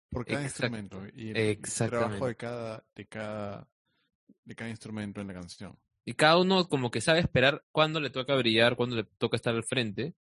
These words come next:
Speaker 2: Porque tiene gente que la destruye, pero que puede estar tocándote una base súper simple durante un minuto y medio seguido. Y está chill, está feliz y lo está disfrutando y no está,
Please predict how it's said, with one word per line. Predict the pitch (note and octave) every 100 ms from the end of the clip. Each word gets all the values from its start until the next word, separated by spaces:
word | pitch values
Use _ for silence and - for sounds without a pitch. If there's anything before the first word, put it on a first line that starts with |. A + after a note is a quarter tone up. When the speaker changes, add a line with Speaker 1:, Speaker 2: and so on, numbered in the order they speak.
| _
Speaker 2:
Porque | G#2+ G#2+
tiene | D3 D#3
gente | D#3 D#3+ D#3
que |
la | A#2
destruye, | G#2 - G#3 G#3+ A3
pero | E3 C#3 B2
que |
puede | A#2+ F3 F#3+
estar | - F#3+
tocándote | F#3 F#3 F#3+
una | F#3+ F#3
base | F#3+ F3+
súper | F#3+ F#3
simple | E3 G3+ F#3+ F#3+ F#3+ G3 _ _ _
durante | C3 C3+ C3 D#3+
un | F3
minuto | F3+ G3 G3 G3 F3+
y |
medio | E3+ F#3+ F#3+
seguido. | F#3+ E3+ F#3+ G3 F4 - _ _ _ D#3
Y |
está | D3 - A#3
chill, | C#4+ C#4+ G#3+
está | G3+
feliz | G#3+ A3 A#3+ A3
y |
lo | F3+
está | D#3+
disfrutando | F#3+ F#3+ D#3+ F#3 F#3 E3+ E3 D#3
y | D3
no | D3+
está, | - E3